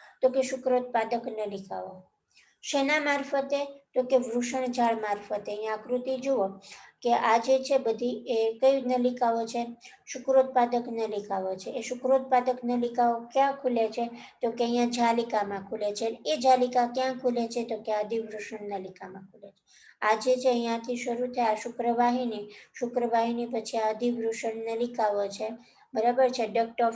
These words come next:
epididy-, epididymis એટલે કે આ અધિવૃષણ નલિકા છે અને એ અધિવૃષણ નલિકાની અંદર તો કે આ જાલિકા છે તે ખુલે છે,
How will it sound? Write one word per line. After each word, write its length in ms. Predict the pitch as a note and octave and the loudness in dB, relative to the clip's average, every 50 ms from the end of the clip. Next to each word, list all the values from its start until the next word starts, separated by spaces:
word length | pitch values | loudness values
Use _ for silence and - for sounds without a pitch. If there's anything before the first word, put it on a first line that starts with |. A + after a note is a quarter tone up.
| - - - | -4 -6 -6
epididy-, 760 | A#3+ A#3+ - B3 A#3+ A3+ A3+ A3 A3 G#3 G#3 A3+ A#3+ A#3+ | -8 -4 -4 -6 -2 0 2 0 0 -2 -2 -6 -6 -4
epididymis 800 | - A3+ G#3 G#3+ A3 A3 G#3+ G#3 A#3 A3+ A3 G#3+ A3 A3+ A3+ - | -4 -6 -2 0 0 0 0 -2 -2 -2 -2 -2 -6 -6 -6 -6
એટલે 240 | A3+ G#3+ - A#3 G#3+ | -8 -8 -6 -8 -8
કે 140 | G#3 - A3 | -2 0 0
આ 140 | G#3 G#3 | 2 2
અધિવૃષણ 600 | G#3 G#3 G3+ B3 B3 A#3 A3 A3 A3 - - A#3 A3+ A3+ A3+ | 0 0 0 -2 -2 0 -2 -4 -4 -2 -2 -4 -4 -2 -2
નલિકા 400 | A#3 A#3+ B3 B3+ B3 - A3 G#3 | -2 0 0 0 0 2 2 2
છે 200 | G3+ G3+ A3+ A#3 B3 A#3+ - - - - - - - | 2 0 -2 -4 -4 -4 -8 -16 -18 -20 -14 -4 -2
અને 180 | A#3 A3+ A#3+ | -2 0 0
એ 200 | A#3 A#3 D4 D#4 | -2 0 4 8
અધિવૃષણ 720 | C#4+ C4 B3 B3+ B3+ B3 A#3 A#3+ A#3+ A#3+ - - B3 A#3 A#3 | 8 8 8 6 0 0 0 -2 -2 -4 -2 -2 -2 -2 -2
નલિકાની 640 | A3+ A3+ A3 A3 A3+ A3+ - A#3 A3 A3 A3+ A#3+ | -2 -4 -4 -4 -4 -2 0 -2 0 0 -2 -6
અંદર 400 | A#3+ - C4 C4+ C4+ B3 A3 G3+ G3+ G3+ - - - - _ - | -4 -4 -4 -2 2 2 2 2 2 -2 -14 -18 -20 -14 _ 0
તો 140 | A3+ A3+ | 0 2
કે 100 | A3+ A#3 | 4 4
આ 120 | A#3 A3+ A3 | 4 4 4
જાલિકા 580 | A3 A3+ A3 A3 A3 A3+ A#3+ A#3+ A#3+ B3 A3+ | 2 0 -4 -4 0 0 -2 0 2 0 0
છે 220 | A3+ - A#3 G#3 G#3 | 0 -2 -6 -8 -6
તે 100 | - G#3+ | -6 -10
ખુલે 420 | G#3 - - B3+ G#3 G3+ G3 F#3+ F#3 | -10 -8 -8 -8 -6 -4 -6 -6 -8
છે, 200 | - - - | -10 -14 -14